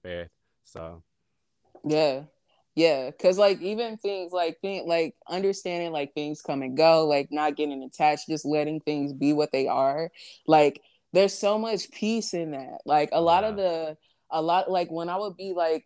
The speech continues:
Speaker 2: going through my depressive states, it would be because I was thinking too much about things that were completely out of my
Speaker 1: Right.
Speaker 2: control.
Speaker 1: Right.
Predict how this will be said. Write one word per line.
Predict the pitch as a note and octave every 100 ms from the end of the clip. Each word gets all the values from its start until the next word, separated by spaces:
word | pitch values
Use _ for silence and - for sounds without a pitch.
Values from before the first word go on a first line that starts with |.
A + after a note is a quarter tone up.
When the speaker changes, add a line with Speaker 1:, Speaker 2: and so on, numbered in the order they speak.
| -
Speaker 2:
going | D3+ E3 E3+
through | E3+ E3
my | E3 D#3
depressive | D3 C#3+ - D3 D3+ E3+ D#3
states, | - D3 F3 F3+ -
it |
would | E3+ E3
be | F#3
because | F#3+ F#3+ F3+
I | F3+
was | E3 -
thinking | - E3+ F3+ E3+
too | D#3+ F3
much | D#3+ D3 F#3
about | D#3+ C#3+ C3 -
things | D#3+ D#3+ D#3
that | D3 C3+
were | C#3
completely | C#3+ - E3+ D3+ D3+
out | - C#3+
of | D3
my | D3+
Speaker 1:
Right. |
Speaker 2:
control. | E3 C#3+ - D3 C#3 D3+ C3+ B2+ B2
Speaker 1:
Right. | A#2+ F#2 E2+